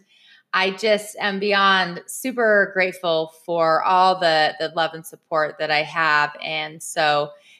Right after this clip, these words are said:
thank you for all of you listeners and for all of you that are sharing this. Um, I, I really do, um, appreciate it.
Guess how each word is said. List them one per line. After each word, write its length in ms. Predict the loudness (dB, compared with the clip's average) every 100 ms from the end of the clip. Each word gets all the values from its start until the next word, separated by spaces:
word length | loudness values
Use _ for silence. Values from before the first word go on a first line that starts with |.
| _
thank 360 | -2 0 -2 -2
you 300 | -2 -2 -4 -14 _ _
for 640 | _ -2 0 4 4 2 0
all 180 | -2 -2
of 120 | 0
you 80 | 0
listeners 720 | -2 -2 -6 -6 -8 -14 -14 -10
and 320 | -6 -6 -6
for 200 | -4 -2
all 180 | 0 0
of 80 | 0
you 160 | -4
that 220 | 0 0 0
are 140 | -4
sharing 460 | -4 -4 -2 -4 -8
this. 460 | -10 -12 -14 -16 _ _ _ -10
Um, 500 | -6 -4 -6 -10 -18 -10
I, 160 | -8 -6
I 40 | -8
really 320 | -4 -2 -2
do, 320 | -2 -2 -4 -2
um, 260 | -4 -4 -8
appreciate 540 | -12 -12 -8 -4 -4
it. 220 | -4 -10